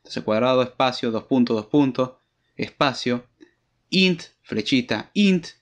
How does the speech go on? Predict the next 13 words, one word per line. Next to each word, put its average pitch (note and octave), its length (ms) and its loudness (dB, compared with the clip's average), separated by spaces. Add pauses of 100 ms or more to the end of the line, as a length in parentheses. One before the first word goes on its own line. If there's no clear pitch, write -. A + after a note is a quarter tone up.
(260)
y G3 100 0
abajo C#3+ 440 0
cuadrado A#2+ 580 0
X E3 560 -2 (380)
es - 180 -2
igual A#2+ 380 0 (320)
a - 160 -8
X C#3+ 420 -2
por A#2 360 -4
X. - 500 -10 (1200)
Vamos A2+ 240 -4
a - 20 0
guardar. G3 440 0